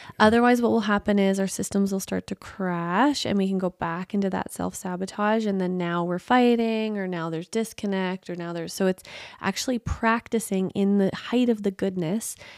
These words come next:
now going and having some time alone, being with yourself, integrating, and then coming back. And it's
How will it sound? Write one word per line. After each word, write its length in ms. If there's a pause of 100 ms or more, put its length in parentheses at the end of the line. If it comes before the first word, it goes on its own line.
(140)
now 240
going 360
and 100
having 260
some 160
time 240
alone, 640 (380)
being 200
with 180
yourself, 400
integrating, 760
and 120
then 140
coming 300
back. 420
And 100
it's 220